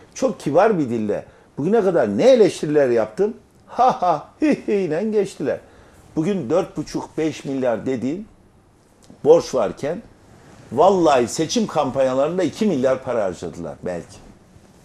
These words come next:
Günahtır kardeşim ya. Borcunu ödesene. Onlar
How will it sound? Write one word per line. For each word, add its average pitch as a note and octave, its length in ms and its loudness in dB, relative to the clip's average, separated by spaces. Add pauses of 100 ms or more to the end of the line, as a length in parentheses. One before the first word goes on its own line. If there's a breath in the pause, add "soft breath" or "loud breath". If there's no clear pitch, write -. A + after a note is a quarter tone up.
(920)
Günahtır A2+ 500 -6
kardeşim G2 540 -8
ya. D#2 140 -12 (880)
Borcunu C3+ 360 0
ödesene. E3 460 -6 (1600 soft breath)
Onlar F#3+ 420 0